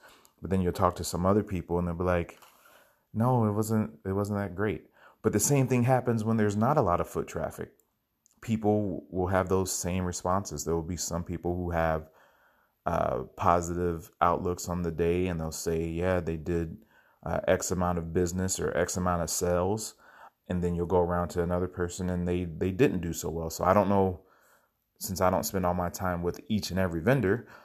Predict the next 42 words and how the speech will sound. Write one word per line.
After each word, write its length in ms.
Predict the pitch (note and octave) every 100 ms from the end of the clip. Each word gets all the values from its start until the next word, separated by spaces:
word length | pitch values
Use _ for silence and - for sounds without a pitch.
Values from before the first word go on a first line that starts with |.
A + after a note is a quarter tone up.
| -
uh, 40 | F2+
I, 440 | E2 D2+ - F#2+ -
I'm 140 | F#2+
not 160 | E2+ -
sure 300 | F#2 F2+ E2+
if 120 | F#2
it's 240 | E2+ -
a, 320 | D2+ - A#1+ - - _ _ _ _ _ _ G#2+
if 140 | G#2
it's 120 | -
a 60 | F#2+
product 560 | - G#2+ A2 A#2+ -
thing 400 | A2+ G#2+ G#2+ A2
or, 380 | F#2+ E2+ E2+ E2 - - -
uh, 80 | F2
depending 440 | F2 D#2+ G2+ F#2 F2+
on 140 | E2+
what 140 | E2
type 220 | - F2 D#2+
of 80 | D#2 - _ _ E2+
business 420 | F#2+ G2 G#2+ G2
they're 260 | G2 G2 G2
in, 360 | G2 G2 G2+ -
or 520 | F2 E2 E2 E2 E2 - - _
if 120 | E2+
it's 160 | E2 -
an 100 | - -
attitude 800 | G2 G2+ F#2 - G#2 G2+ G2 -
thing, 360 | F#2+ F#2+ G2
or, 400 | F2 E2 E2 D2+ - _ -
you 100 | E2
know, 100 | E2
maybe 380 | E2+ F2 F2+ F2
there's, 600 | F2 F2 E2+ - - - _ _ _ _ E2+
uh, 140 | D2+
things 280 | - F2+ F2
that 100 | E2+
are 80 | E2+
getting 340 | F2 F2 F2
missed, 420 | F2+ F#2 F2 - - - -
or 140 | F2 -
m-, 480 | E2+ - - -